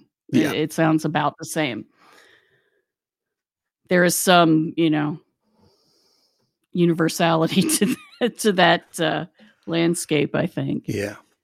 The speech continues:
Speaker 2: There's s-, the effect on Sarah was she's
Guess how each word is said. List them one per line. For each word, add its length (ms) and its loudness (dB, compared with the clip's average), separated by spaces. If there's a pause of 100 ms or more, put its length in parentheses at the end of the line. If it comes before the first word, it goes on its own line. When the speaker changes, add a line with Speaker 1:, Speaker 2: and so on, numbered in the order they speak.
(1400)
Speaker 2:
There's 260 -4
s-, 380 2
the 100 6
effect 420 2
on 120 6
Sarah 420 6
was 300 4
she's 420 2